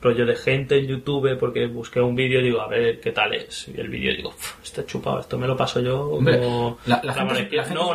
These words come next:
Speaker 1: no, porque en el vídeo parecía chupado porque lo hacía uno que sabía, pero la gente en los comentarios decía, "Esto, pero esto cuando juguemos en modo Dios, no sé qué, no habrás visto que se lo pase", tal.
Speaker 2: La
Speaker 1: No
Speaker 2: gente
Speaker 1: sé.
Speaker 2: es muy quejica también, ¿eh? A ver.
Speaker 1: Sí, pero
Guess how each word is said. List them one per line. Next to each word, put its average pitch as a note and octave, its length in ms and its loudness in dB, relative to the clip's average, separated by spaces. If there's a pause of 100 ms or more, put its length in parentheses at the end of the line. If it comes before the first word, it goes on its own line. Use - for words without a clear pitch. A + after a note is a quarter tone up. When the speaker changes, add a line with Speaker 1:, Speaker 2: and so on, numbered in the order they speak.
(160)
Speaker 1:
no, D#3 60 0
porque B2+ 160 0
en A#2+ 80 2
el A#2+ 80 2
vídeo B2+ 260 2
parecía C#3+ 360 2
chupado C#3+ 320 0
porque D3+ 180 2
lo C3 60 2
hacía C3 180 -2
uno C3+ 160 0
que B2 80 0
sabía, B2 380 0
pero A2+ 180 0
la G#2 100 0
gente E3 320 -2
en E3+ 60 -2
los E3+ 140 2
comentarios D#3 500 0
decía, B2+ 440 -2
"Esto, - 320 -20
pero - 380 -20 (420)
esto D3+ 280 0
cuando D#3+ 240 2
juguemos D#3 500 2
en D3 180 2
modo D3 340 4
Dios, E3+ 380 2
no E3 120 0
sé D3+ 160 0
qué, F#3+ 420 2
no F3 140 -4
habrás E3 260 -2
visto D#3+ 300 -8
que D3+ 80 0
se D3+ 100 -4
lo B2+ 160 -4
pase", - 480 -10
tal. - 380 -8 (160)
Speaker 2:
La B2+ 80 -6
Speaker 1:
No C3 80 2
Speaker 2:
gente D#3+ 160 2
Speaker 1:
sé. A3 60 6
Speaker 2:
es A#3 60 10
muy F3 120 8
quejica G#2+ 340 -4
también, F#2+ 320 -2
¿eh? B2 140 0
A A#2 40 -4 (100)
ver. G#2 60 -4
Speaker 1:
Sí, D#3 300 2
pero C3 260 4